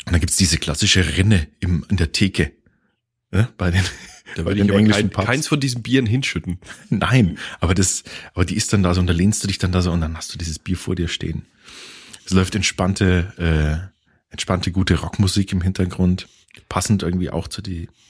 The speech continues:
Speaker 1: zu dem Interieur der Kneipe.
Speaker 2: Ich hätt's gern in so einem dickbauchigen Glas,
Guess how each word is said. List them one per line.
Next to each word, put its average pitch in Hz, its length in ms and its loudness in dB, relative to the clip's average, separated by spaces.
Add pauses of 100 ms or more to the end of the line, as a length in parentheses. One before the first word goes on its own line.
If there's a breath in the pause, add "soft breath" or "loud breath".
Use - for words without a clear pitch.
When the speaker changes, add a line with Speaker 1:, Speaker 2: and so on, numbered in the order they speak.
(140)
Speaker 1:
zu - 120 -14
dem 82 220 -6
Interieur 92 560 -2 (140)
der 95 100 -4
Kneipe. 87 460 -10 (100)
Speaker 2:
Ich - 140 -8
hätt's - 180 0
gern 131 140 2
in 117 80 0
so 135 160 0
einem 110 500 -2 (580)
dickbauchigen 107 540 -2
Glas, 101 540 -6